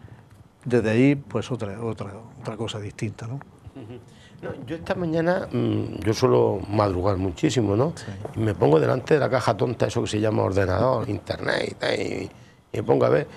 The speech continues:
Speaker 2: Y yo ayer decía, pero vamos a ver, cuando recibí anoche a las dos de la mañana un mensaje que, "Por fin hemos te-, acabado el pleno y demás". y yo decía, veintiún puntos, seis horas y media,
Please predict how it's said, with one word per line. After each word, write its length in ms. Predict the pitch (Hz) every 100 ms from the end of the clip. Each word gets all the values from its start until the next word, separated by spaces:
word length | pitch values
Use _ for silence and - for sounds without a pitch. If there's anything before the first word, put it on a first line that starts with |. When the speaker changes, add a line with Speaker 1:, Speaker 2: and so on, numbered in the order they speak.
| - - - - -
Speaker 2:
Y 80 | 110
yo 120 | 143
ayer 300 | 151 156 139
decía, 380 | 113 - 101 -
pero 160 | -
vamos 320 | 92 120 120 -
a 60 |
ver, 180 | 85 - - - - _
cuando 540 | - 95 98 101 101 104 -
recibí 440 | 107 110 104 123
anoche 460 | 110 120 - 113 92 - - _
a 140 | - 110
las 100 | 101
dos 160 | 120
de 60 | 107
la 80 | 107
mañana 320 | 95 113 107
un 100 | 98
mensaje 440 | 92 - 123 107 92
que, 220 | 98 - - - _ _ _ _
"Por 100 | -
fin 160 | - 151
hemos 220 | 139 117
te-, 180 | - 127
acabado 500 | 120 107 113 120 113
el 80 | 101
pleno 380 | - 160 127 117
y 40 |
demás". 320 | 113 127 117 - - - _ _
y 80 | 110
yo 80 | 123
decía, 380 | 120 - 104 - -
veintiún 460 | 113 107 - 151 147
puntos, 500 | - 101 92 - - - _ _ _
seis 320 | - 156 147 151
horas 300 | 135 131 123
y 60 |
media, 440 | 110 101 92 92